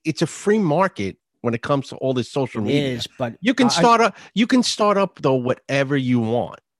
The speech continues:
Speaker 2: I'll give you an example, though, Mike. So you're right. So Trump did it. Trump tried Truth Social because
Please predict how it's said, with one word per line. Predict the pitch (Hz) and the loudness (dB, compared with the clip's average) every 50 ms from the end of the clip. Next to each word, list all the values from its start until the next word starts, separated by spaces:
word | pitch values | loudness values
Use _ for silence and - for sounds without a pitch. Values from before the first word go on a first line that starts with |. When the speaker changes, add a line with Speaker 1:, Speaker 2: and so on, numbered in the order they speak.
| _ - - _ _ _ - | _ -20 -20 _ _ _ -10
Speaker 2:
I'll | 151 | -4
give | 147 196 175 | -2 -2 0
you | 170 | 2
an | 160 | 0
example, | 151 135 117 139 143 127 - 131 117 | 0 0 -2 -2 -4 -4 -4 -6 -8
though, | 113 107 | -6 -6
Mike. | 113 110 113 123 - | -8 -8 -8 -8 -8
So | - - 151 | -8 -6 -4
you're | 131 143 143 143 139 | -4 -2 -2 0 0
right. | 131 120 120 127 - _ _ _ _ _ _ _ - | -2 -2 -4 -8 -14 _ _ _ _ _ _ _ -12
So | - - 143 131 127 - - _ | -10 -8 -6 -8 -8 -10 -12 _
Trump | - - 285 285 - - | -6 -2 0 0 0 -2
did | 117 92 | -6 -10
it. | 95 - _ _ _ _ _ _ _ _ _ | -12 -16 _ _ _ _ _ _ _ _ _
Trump | - - 143 180 180 | -12 -10 -10 -10 -8
tried | - 165 156 165 156 - | -6 -2 -2 -2 -2 -4
Truth | - - 160 165 - | -6 -6 -6 -6 -6
Social | - - - 139 139 131 - - - - | -6 -4 -4 -4 -4 -4 -6 -12 -16 -14
because | - 135 120 - - 131 120 120 127 120 - - | -14 -14 -12 -8 -6 -6 -6 -6 -6 -6 -8 -10